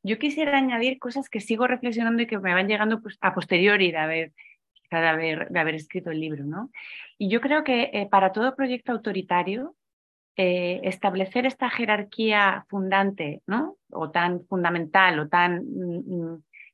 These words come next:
eh, subterránea y tan anclada, eh, eh, entre los géneros, o sea, crear los géneros y gobernarnos a través del género, gobernar nuestras sexualidades y convertirnos en sujetos gobernables, eh, me parece que ahí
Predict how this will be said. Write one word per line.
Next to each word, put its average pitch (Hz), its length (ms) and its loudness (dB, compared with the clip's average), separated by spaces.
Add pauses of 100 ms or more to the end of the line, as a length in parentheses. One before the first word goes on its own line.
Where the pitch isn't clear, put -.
eh, 170 260 -2
subterránea 185 800 2
y 151 60 -4
tan 185 160 0
anclada, 160 580 0 (540)
eh, 180 680 -2
eh, 165 720 -8 (280)
entre 190 280 -2
los 180 180 -4
géneros, 254 680 2
o - 20 -20
sea, 156 260 -2
crear 202 280 6
los 262 160 0
géneros 170 500 -2
y 190 80 -2
gobernarnos 196 720 2
a 185 60 -8
través 170 300 -2
del 151 120 -10
género, 156 400 -8
gobernar 170 520 0
nuestras 240 280 -8
sexualidades 185 680 -2 (760)
y 214 100 -2
convertirnos 208 540 2
en 247 60 -4
sujetos 233 380 -4
gobernables, 196 760 -2 (520)
eh, 180 340 0
me 185 200 0
parece 220 360 0
que 254 80 -2
ahí 247 320 2